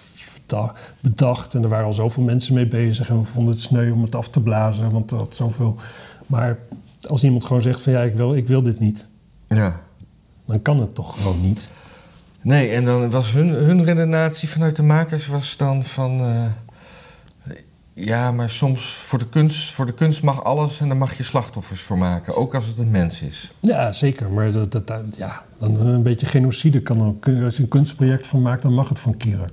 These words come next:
Speaker 2: Ja.
Speaker 1: Flikker op.
Speaker 2: Ja, ik vond ze altijd wel sympathiek, maar
Speaker 1: Ik
Speaker 2: ik
Speaker 1: ook.
Speaker 2: vind, ik vind ze ook hierin een beetje, beetje
Speaker 1: Nee, ik vind sowieso leuke mensen. Alleen ik snap, ik, ik snap hier oprecht, ik, ik, ik vind de redenatie gewoon helemaal niet deugen.
Speaker 2: Nee.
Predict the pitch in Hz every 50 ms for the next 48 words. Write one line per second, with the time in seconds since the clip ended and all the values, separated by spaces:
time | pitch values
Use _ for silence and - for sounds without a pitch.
0 | - - 78 95 95 85 76 76 - - - - 135 - - 104 92 107 143 -
1 | - - - - - - - - - - - - - 139 123 - 165 - - 202
2 | 190 - 196 - 160 170 - 170 147 156 156 151 - 165 151 147 139 - - 180
3 | 175 - 156 151 165 - 156 160 147 160 151 147 - - - - - 165 151 151
4 | - - 160 - - 123 151 151 151 - - 151 151 151 147 143 95 95 139 139
5 | 139 131 127 135 131 131 131 123 - - 120 113 110 113 113 107 101 - - 98
6 | 101 113 107 107 107 - - 107 104 101 101 98 - - - - - - _ _
7 | 165 156 143 - 175 151 151 147 139 127 131 120 113 113 113 110 123 135 143 135
8 | 127 - 110 110 117 117 113 113 - 143 127 - - 147 143 - - 190 175 -
9 | - 180 180 180 - 147 147 147 147 151 - 190 190 160 147 135 147 160 156 -
10 | - - - - - 170 135 - 170 151 - 185 - - - 151 143 135 131 123
11 | 120 117 120 120 127 127 - - 127 110 - - 113 107 104 101 98 113 113 110
12 | 104 104 101 104 107 104 104 110 104 95 92 90 - - - - - - - 104
13 | 107 104 92